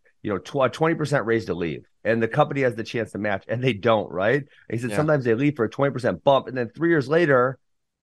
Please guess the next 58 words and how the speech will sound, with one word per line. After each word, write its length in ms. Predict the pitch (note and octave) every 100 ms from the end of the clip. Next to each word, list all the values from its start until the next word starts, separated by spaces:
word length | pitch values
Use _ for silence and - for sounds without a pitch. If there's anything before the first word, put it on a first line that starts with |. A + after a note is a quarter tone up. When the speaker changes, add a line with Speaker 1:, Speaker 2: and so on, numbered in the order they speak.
| _ _ _ _ _ _
Speaker 1:
they 180 | C3+ E3
give 180 | D3+ D#3+
him 100 | C3
a 40 |
twenty 220 | B2+ D#3+
percent 260 | D3+ D3 G#2
bump 220 | C#3+ D3+ C3
off 180 | B2+
that 220 | D#3 G3 -
twenty 180 | E3+
percent 260 | C3 C#3+ A#2+
bump 220 | C3+ B2+ _
to 80 | B2
come 240 | D#3 C3+
back. 400 | D3+ F3+ A#2 -
And 100 | -
he's 140 | C3+ C3+
like, 180 | C#3+ C#3
"It's 180 | C#3
so 120 | D#3 D3+
stupid, 480 | - A3+ A3 C#3+
'cause 160 | - C3+
why 200 | B2+ C#3
didn't 200 | D#3 C#3+
we 100 | C#3+
just 200 | B2+ A2+
match 340 | A#2+ C3 C3+
in 80 | B2
the 80 | G#2
first 400 | - C#3+ D#3 -
place, 280 | - F#2+ G2
the 100 | -
original 340 | G#2+ E3 D#3 A2+
twenty 200 | A2+ G2
percent, 300 | G2 B2 F#2+
and 80 | B2
we 60 |
would 80 | B2
have 100 | A2
saved 220 | C#3+ C#3
ourselves 380 | A#2+ G#2+ F#2+ F#2+
twenty 180 | G2+ F2+
percent? 340 | G2+ G#2 G#2 - - _ -
It's 160 | A2
so 140 | - A#2
ridiculous." 840 | G2 F#2+ C#3+ C#3 G2+ D#2+ C2+ - _ _ _
You 120 | F#2+
know? 240 | G#2 G#2+ A2+
So 180 | A2+ B2
it's 100 | C3+
like 200 | B2 -
they're, 340 | C3+ D3 B2+ _ _
he 100 | -
said 300 | C3 D3 B2+ -
in, 220 | A#2+ A#2+
in 160 | A2+ A#2+
this 200 | C3+ C#3
field, 560 | - D3+ C#3+ A2+ G2+